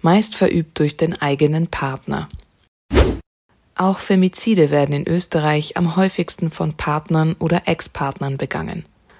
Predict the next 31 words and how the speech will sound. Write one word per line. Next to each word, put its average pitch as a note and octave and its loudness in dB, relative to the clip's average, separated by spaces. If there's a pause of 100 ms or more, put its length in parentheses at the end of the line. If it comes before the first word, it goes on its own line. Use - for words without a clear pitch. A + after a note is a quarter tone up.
(180)
Laut C#3+ 2
einer C#3+ -2
Studie F#3 2
des D3+ -2
Instituts D#3+ 0
für D3+ 2
Konfliktforschung, E3 0 (500)
die D3+ 0
die C#3+ 0
Femizide D3+ 2
in D#3 0
Österreich D#3+ 2
untersucht D#3 0
hat, D#3 -2 (540)
waren D#3+ 4
die D3+ 2
Partner E3+ -2
in D3+ 0
vierundsiebzig F#3+ -2
Prozent D3+ -4
der D#3 2
Fälle C#3+ 0
die E3 -4
Täter. - -4 (1000)
Eine D3+ 0
Trennung F3+ 2
war D#3+ 2
häufig D#3 -2
der F#3 0
ausschlaggebende D#3 -2
Grund. C#3+ -10